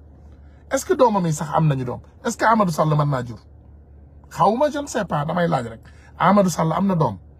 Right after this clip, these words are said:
Li ma xamagum ci moom de mayoon nañ ko fi benn soxna. Waaye gisuma fi man niw bu baax bay jur doom. Donc groupe doomaraam lañ ko seqal. Yoo xam ne avenir u Sénégal ñoru leen. Ils veulent gâter notre pays.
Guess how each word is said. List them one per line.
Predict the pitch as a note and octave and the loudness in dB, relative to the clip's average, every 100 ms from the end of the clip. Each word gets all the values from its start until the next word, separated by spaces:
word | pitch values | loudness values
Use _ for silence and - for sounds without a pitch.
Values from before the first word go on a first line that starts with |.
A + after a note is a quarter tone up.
| - - | -20 -10
Li | C3+ | -2
ma | E3+ | 0
xamagum | F#3+ C4 D#4 A3+ F#3 | 0 2 2 0 -2
ci | F#3+ | 2
moom | E3 D#3 | 2 2
de | D3+ | 2
mayoon | D#3 D#3 | 2 2
nañ | D3+ C#3 | 0 -4
ko | C3 | -8
fi | B2+ | -8
benn | B2+ A#2+ | -8 -8
soxna. | B2+ G#2 - - - - | -12 -14 -18 -20 -16 -2
Waaye | C#3+ C#3 C3+ | 0 0 0
gisuma | D3+ E3+ D3 | -2 2 0
fi | B2+ C3 - - - | 0 -6 -8 -18 -4
man | C#3+ D#3 D3 | 2 4 4
niw | C#3 | 0
bu | C#3 | -2
baax | C3+ B2+ C3 | -2 -2 -2
bay | C3 | -4
jur | C3+ B2 | -4 -4
doom. | A#2+ G#2+ - - - - - - - - - - - - C#3+ | -6 -8 -14 -20 -20 -20 -20 -20 -20 -20 -20 -20 -20 -18 -2
Donc | C#3 D3+ - C#3 | 2 2 0 -2
groupe | C3 F3+ D3+ D3+ C3 | 2 2 2 -2 2
doomaraam | D3 C#3+ C#3 C3 | 4 4 2 0
lañ | B2+ A#2+ | -4 -6
ko | A2+ | -10
seqal. | - A2 - - - - - - - - - | -12 -16 -16 -18 -20 -20 -20 -20 -20 -20 -8
Yoo | C#3 D3 E3 | 2 6 6
xam | D#3 - E3 | 4 0 2
ne | D#3 - | 2 2
avenir | F#3 F3+ F#3 F#3+ | 2 4 2 2
u | E3+ | 0
Sénégal | D3+ E3+ D3+ D3 C#3+ D3 | 0 0 0 2 2 0
ñoru | C3 C#3+ D3 | 0 0 2
leen. | D3 A#2+ F#2 - - - - - - - - - - - | 2 0 -8 -20 -20 -20 -20 -20 -20 -20 -20 -20 -20 -4
Ils | F#3+ F#3 | 2 4
veulent | D#3+ G#3 E3 | 6 4 2
gâter | C3+ E3+ F3+ D#3+ | 2 2 4 4
notre | D#3 D3+ C3+ | 4 2 -4
pays. | - E3+ E3+ B2+ | -2 2 2 0